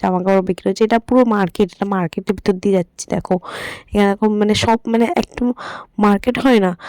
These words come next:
উম, এই ওরকম মার্কেট, জামা কাপড় মার্কেট, এই অনেক কিছু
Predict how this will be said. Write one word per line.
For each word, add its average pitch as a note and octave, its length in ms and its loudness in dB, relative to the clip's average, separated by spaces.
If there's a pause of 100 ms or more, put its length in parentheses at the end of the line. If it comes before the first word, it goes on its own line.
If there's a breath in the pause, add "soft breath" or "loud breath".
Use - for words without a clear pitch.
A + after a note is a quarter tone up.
(280 loud breath)
উম, G3 340 -2
এই G3+ 440 4
ওরকম G#3 420 4
মার্কেট, F#3 320 0
জামা G3 220 2
কাপড় F#3+ 260 2
মার্কেট, F#3+ 460 2
এই G3 240 6
অনেক G#3+ 260 0
কিছু G3+ 240 -6